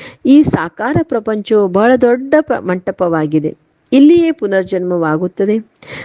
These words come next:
ಸೂಕ್ಷ್ಮ ವತನದಲ್ಲಿ ಅಲ್ಲ. ಈಗ ನಿಮ್ಮ ಬುದ್ಧಿಯಲ್ಲಿ ಇಡೀ ಬೇಹದ್ದಿನ ಆಟವಿದೆ.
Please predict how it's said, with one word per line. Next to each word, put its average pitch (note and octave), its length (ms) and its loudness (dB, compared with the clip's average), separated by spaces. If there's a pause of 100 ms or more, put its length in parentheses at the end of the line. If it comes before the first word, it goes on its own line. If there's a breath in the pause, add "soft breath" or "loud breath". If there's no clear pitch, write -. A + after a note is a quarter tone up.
(100)
ಸೂಕ್ಷ್ಮ - 380 0
ವತನದಲ್ಲಿ C#4 540 0
ಅಲ್ಲ. D#3+ 280 -2 (640 loud breath)
ಈಗ F4 300 4
ನಿಮ್ಮ A#3 260 -4
ಬುದ್ಧಿಯಲ್ಲಿ G3+ 540 -2
ಇಡೀ B3+ 220 2
ಬೇಹದ್ದಿನ G3 680 0
ಆಟವಿದೆ. F3+ 720 0